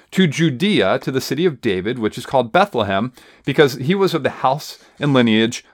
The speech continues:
of David, to be registered with Mary, his betrothed, uh, who was with child." Now, there's another objection that people throw out here, believe it or not. <laughs>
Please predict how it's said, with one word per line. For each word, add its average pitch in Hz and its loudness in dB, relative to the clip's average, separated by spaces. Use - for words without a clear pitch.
of 147 -2
David, 117 0
to 147 -14
be 160 -4
registered 139 -2
with 151 -4
Mary, 123 2
his 123 -2
betrothed, 107 -4
uh, 107 0
who 139 -2
was 147 -2
with 104 -4
child." 107 0
Now, 127 4
there's 151 2
another 190 6
objection 113 2
that 101 -4
people 107 -2
throw 98 4
out 87 2
here, 78 -8
believe 117 4
it 131 4
or 123 4
not. 117 0
<laughs> - -20